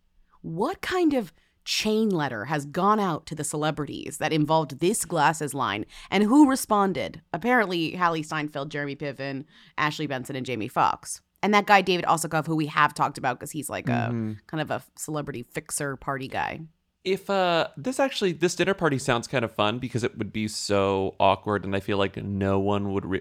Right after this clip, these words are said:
Speaker 2: like, there'd be a lot of food, and everyone would be sort of sitting awkwardly, and I'd just, like, head back to the buffet. <laughs> You know, like, they'd all have stuff to talk about, and I'd be like, "I'm gonna go get more risotto," you know? <laughs> "Anyone need anything while I'm up? No?
Speaker 1: <gasps>
Speaker 2: No?
Speaker 1: Well, they
Speaker 2: No
Speaker 1: clearly
Speaker 2: one
Speaker 1: would be
Speaker 2: needs
Speaker 1: talking
Speaker 2: anything?"
Speaker 1: about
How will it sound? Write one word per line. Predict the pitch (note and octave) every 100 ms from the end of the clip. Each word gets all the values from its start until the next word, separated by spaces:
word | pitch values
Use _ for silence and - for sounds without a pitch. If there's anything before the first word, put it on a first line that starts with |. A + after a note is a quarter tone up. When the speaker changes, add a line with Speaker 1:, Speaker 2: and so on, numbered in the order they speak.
| -
Speaker 2:
like, | A#2+ -
there'd | A2+
be | A#2
a | G2+
lot | G#2
of | A2
food, | - G2+ F#2+ F#2+ G2+
and | G2+
everyone | G2+ G#2+ G2+ G2 F#2+
would | F#2
be | G2
sort | - F#2+
of | -
sitting | G2 F#2+ F2+
awkwardly, | F2+ - G#2 F#2 F#2
and | F#2+
I'd | F#2+
just, | G#2 G2
like, | F2+
head | - B2 G2+
back | F#2+ F#2+ -
to | G#2
the | G2+
buffet. | G2+ A2 G#2 A2 A2+
<laughs> | - - - D3
You | B2 C3+
know, | B2+
like, | A#2+ G#2+ G2+ -
they'd | C#3+
all | C#3
have | D#3 A#2+
stuff | - -
to | A2+
talk | A#2 B2
about, | A2 G2+ G#2
and |
I'd | G#2
be | G2+
like, | G2 -
"I'm | F3
gonna | A3+
go | F#3+
get | C3+ -
more | B2 A#2
risotto," | G#2 A#2+ B2 F#2 F#2
you | - C3+ C3+
know? | - -
<laughs> | - - - - - _ _ _ _ _ - - - - _ _ - _ _ - B4+ -
"Anyone | A#3 A#3+ A3+
need | G#3+
anything | A#3+ A#3 A3+
while | A3
I'm | G#3+
up? | G#3+ C4 -
No? | G#3 G#3+ C4+ B3
Speaker 1:
<gasps> | -
Speaker 2:
No? | G#3+
Speaker 1:
Well, | A3
they | C4
Speaker 2:
No |
Speaker 1:
clearly | A#3 A#3
Speaker 2:
one | G#3
Speaker 1:
would |
be | E3
Speaker 2:
needs | E3
Speaker 1:
talking | F3 D#3
Speaker 2:
anything?" | A#3+
Speaker 1:
about | D#3+ D3 A#2